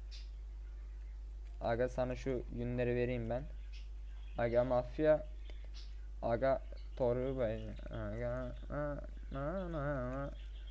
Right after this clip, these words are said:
On tane daha çıkacak bundan. Bundan, bundan da on tane daha çıkacak. Sende şimdi kaç tane var?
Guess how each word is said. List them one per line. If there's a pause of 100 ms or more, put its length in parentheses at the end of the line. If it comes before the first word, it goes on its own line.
(1700)
On
tane
daha
çıkacak (100)
bundan.
Bundan, (380)
bundan
da
on
tane
daha
çıkacak. (1400)
Sende
şimdi
kaç
tane
var?